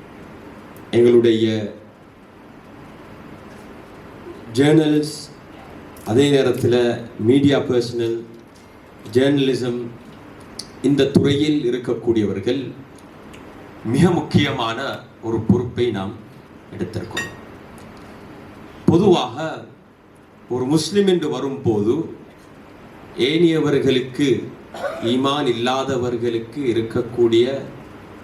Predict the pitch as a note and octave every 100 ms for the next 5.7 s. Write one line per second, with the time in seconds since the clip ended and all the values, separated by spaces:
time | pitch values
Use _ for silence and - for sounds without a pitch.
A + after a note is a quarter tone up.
0 | - - - - - - - - A#2+ B2
1 | - A#2 G#2+ A2 C3 D#3 - - - -
2 | - - G#2 B2 D3 C#3+ C3+ C3 A#2 A#2+
3 | B2 B2+ A2 G#2 - A#2 A#2+ A#2 A#2 F2+
4 | - G2+ F#2+ F2+ C#3 C#3 C#3 A2 A2 G#2
5 | C3 A2+ G2+ F#2+ - - -